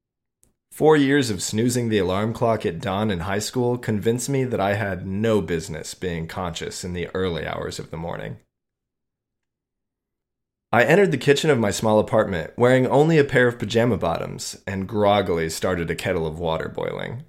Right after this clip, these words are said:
I suppose it was uncommon for someone my age to start their day with a cup of strong black tea,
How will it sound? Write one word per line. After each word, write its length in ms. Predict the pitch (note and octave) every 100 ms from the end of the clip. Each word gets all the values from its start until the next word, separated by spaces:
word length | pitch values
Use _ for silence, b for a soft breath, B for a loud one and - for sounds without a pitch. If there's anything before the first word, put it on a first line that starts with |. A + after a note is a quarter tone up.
| _ _ _ _ _ _ _ _ _
I 60 | A#2+
suppose 500 | C3+ A#2 - E3 F3+
it 80 | F#3
was 520 | A#2+ B2+ B2 A#2 -
uncommon 560 | A2+ B2 - A#2 B2 E2+
for 140 | E2
someone 300 | B2+ A2+ G#2
my 160 | F2 G2
age 340 | G#2+ A#2 B2
to 140 | - G2
start 240 | - G2+
their 100 | G2+
day 220 | F2+ F#2
with 120 | F#2 F2
a 60 |
cup 260 | E2 G2+ -
of 200 | E2+ D#2+
strong 400 | - G2 F2+ F#2
black 280 | F#2 F2+ -
tea, 380 | - F#2 A2+